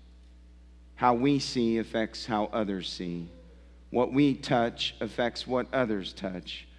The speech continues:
Where we go affects where others go.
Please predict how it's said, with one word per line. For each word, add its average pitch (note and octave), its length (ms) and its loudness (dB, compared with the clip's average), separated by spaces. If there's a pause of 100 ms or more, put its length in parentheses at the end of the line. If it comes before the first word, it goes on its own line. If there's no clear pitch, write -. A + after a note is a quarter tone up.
(240)
Where A#2+ 180 4
we C3+ 240 2
go A2+ 520 0
affects A2+ 600 -2
where A2+ 440 -2 (180)
others F#2+ 680 -2 (1300)
go. F#2+ 400 0